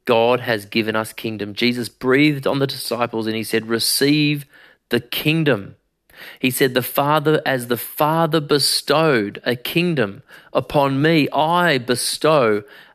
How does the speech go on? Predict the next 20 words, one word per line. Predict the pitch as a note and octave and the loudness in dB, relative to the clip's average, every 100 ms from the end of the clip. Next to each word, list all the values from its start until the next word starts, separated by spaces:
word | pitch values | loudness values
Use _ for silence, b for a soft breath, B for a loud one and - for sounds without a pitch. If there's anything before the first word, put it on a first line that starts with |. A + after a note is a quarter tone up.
| - | -6
a | A2+ G#2+ | -4 -6
kingdom | - - D#3 C#3 A#2 G#2+ | -8 -4 -2 0 -2 -2
upon | A2 - A2+ G#2+ G#2 | -10 -6 -4 -4 -4
you." | G#2 B2 A2+ G#2+ A#2 _ B B B B | -2 0 -2 -4 -14 _ B B B B
And | A#2 A#2 | -4 0
then | |
he | A#2+ | -2
breathed | A2+ A#2+ B2 D3 F3 F3+ D3 B2 | -2 -4 0 2 4 2 0 -2
on | A#2 A2 | -2 0
them | G#2 G#2 | -2 -2
and | G#2+ G#2 | -4 -2
said, | A#2 A2+ | -4 -2
"Receive | A2 - C3 C#3 C#3 | -6 -2 2 2 0
the | C3+ | -2
Holy | - B2 B2+ | 0 0 -2
Spirit, | - - E3 C#3 | -4 0 0 2
which | D3 C#3 - | 0 -2 -8
is | - F#3 F3+ D#3+ | -2 0 0 0
the | F3+ | -2
kingdom." | - - G#3+ A3 F#3 G2+ | -2 -4 -2 0 0 -2